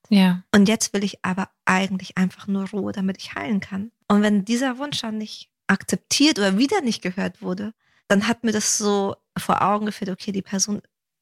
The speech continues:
Speaker 2: hört mich nicht, weil jetzt im Moment brauche ich Heilung, jetzt im Moment brauche ich Ruhe, jetzt im Moment brauche ich, und darum geht's ja, so ein Nachfragen, neugierig sein, Interesse haben an der anderen Person,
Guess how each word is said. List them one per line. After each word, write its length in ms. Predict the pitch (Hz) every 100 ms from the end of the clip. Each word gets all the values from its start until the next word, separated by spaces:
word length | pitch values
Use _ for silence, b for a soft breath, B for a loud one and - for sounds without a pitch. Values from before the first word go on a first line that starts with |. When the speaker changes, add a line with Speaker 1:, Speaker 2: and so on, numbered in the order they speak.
| -
Speaker 2:
hört 320 | 190 220 214
mich 160 | 180 -
nicht, 320 | 170 - -
weil 160 | 196 190
jetzt 360 | 202 214 -
im 80 | 196
Moment 340 | 196 196 190 -
brauche 300 | - 175 180
ich 180 | - _ -
Heilung, 360 | 175 165 175 175 _
jetzt 280 | 190 180 -
im 60 | 175
Moment 280 | 175 180
brauche 220 | - 165 -
ich 160 | - -
Ruhe, 240 | 196 190 180
jetzt 280 | 175 185 -
im 80 |
Moment 380 | 180 175 180 175
brauche 320 | - 185 175
ich, 160 | 185 - _ _ _ _ _ -
und 100 | 202
darum 320 | 196 214 214
geht's 340 | 240 277 -
ja, 300 | 180 175 190 - _ _
so 120 | 196
ein 300 | 180 185 185 b b b
Nachfragen, 920 | 190 196 208 208 - 180 175 175 175
neugierig 560 | 175 196 202 190 185 170
sein, 240 | - 180
Interesse 580 | 165 - 185 233 190 -
haben 440 | 185 185 - 196 - _ _ _ -
an 160 | 180
der 140 | 214 208
anderen 260 | 208 240
Person, 340 | 240 214 202